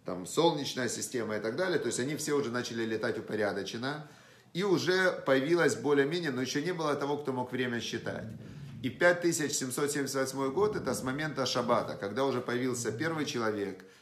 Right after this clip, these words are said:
который уже понимал всю систему, у него в голове была вся система мироздания.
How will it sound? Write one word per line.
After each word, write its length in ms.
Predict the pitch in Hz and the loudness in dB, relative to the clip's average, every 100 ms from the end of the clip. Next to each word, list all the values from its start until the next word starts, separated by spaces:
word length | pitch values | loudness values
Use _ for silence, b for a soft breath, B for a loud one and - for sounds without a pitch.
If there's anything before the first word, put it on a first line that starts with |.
| B | B
который 320 | 113 127 143 | -4 4 6
уже 220 | 139 135 143 | 6 4 2
понимал 680 | 139 131 139 147 147 143 | 2 2 2 4 4 2
всю 260 | - - 131 | -2 -4 -4
систему, 520 | 117 113 - 104 90 | -2 -4 -2 -2 0
у 20 | 98 | -2
него 160 | 110 | -2
в 80 | 107 | 0
голове 300 | 117 123 131 | 0 2 0
была 200 | 123 113 | 0 0
вся 220 | 107 135 | 0 -2
система 420 | 123 110 - 120 113 | -2 -4 -4 -2 -2
мироздания. 800 | 117 110 95 101 92 90 90 | 0 0 0 -2 -2 -6 -10